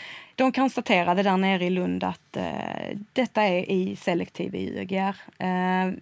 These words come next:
vi har inte haft det heller i Lund på väldigt länge, för det är så ovanligt. Eh, man hade gjort, eh, någon operation här uppe på Karolinska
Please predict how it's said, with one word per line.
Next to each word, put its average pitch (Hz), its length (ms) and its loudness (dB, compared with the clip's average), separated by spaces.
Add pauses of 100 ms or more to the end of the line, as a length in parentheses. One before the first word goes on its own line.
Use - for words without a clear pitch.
(520)
vi 208 300 2
har 190 680 0
inte 190 200 -2
haft 175 220 -4
det 185 60 -4
heller 180 220 -2
i 190 60 0
Lund 196 340 -2
på 196 100 -12
väldigt 196 300 -6
länge, 196 260 -4
för - 120 -6
det 185 60 0
är 185 60 -4
så - 200 -6
ovanligt. - 540 -10 (920)
Eh, 175 380 2
man 185 160 4
hade 202 200 4
gjort, 214 520 -2 (100)
eh, 185 680 0 (400)
någon 220 340 0
operation 190 460 -2
här 190 180 0
uppe 196 220 -6
på 190 140 -8
Karolinska 190 600 -4